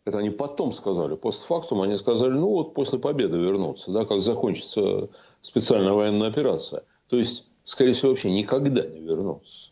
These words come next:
Никогда не вернутся. И, естественно, эти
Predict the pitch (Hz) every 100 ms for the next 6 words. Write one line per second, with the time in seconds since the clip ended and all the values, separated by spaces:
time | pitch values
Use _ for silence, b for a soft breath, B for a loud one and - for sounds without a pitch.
0 | _ 98 - 123 123 90 71 73 90 82
1 | - - _ B B B B B B 85
2 | 82 82 85 131 131 196 190 151 123 117
3 | 113 107 104 101 95 92 120 110 90 87